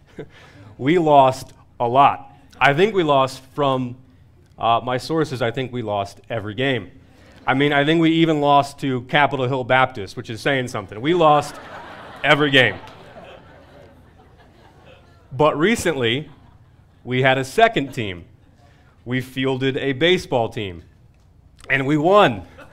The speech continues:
<laughs> We won a lot. In fact, we won in dramatic fashion. We won. Now, a year ago, whether you were on the football team or not,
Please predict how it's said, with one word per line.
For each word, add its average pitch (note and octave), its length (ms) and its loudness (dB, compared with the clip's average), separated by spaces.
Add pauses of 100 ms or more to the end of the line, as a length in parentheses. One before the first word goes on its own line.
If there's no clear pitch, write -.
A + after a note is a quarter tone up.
(280)
<laughs> C#3+ 100 -4 (640)
We G3 180 4
won A3 240 8
a F#3+ 80 6
lot. F#3+ 460 10 (1080)
In D#3+ 140 2
fact, F#3 540 4
we G3+ 140 0
won G3 360 6
in F3 240 2
dramatic D#3+ 640 2
fashion. D#3+ 580 2 (1040)
We C#3 140 -4
won. C#3+ 340 2 (1500)
Now, D3 380 6
a C#3+ 60 4
year A#3+ 240 4
ago, D#3+ 240 6
whether F3+ 280 4
you F3 260 0
were D3+ 320 2 (120)
on D#3+ 400 2
the C#3 100 -2
football D3 380 2
team C#3 240 -4
or A#2 80 -4
not, B2+ 500 -2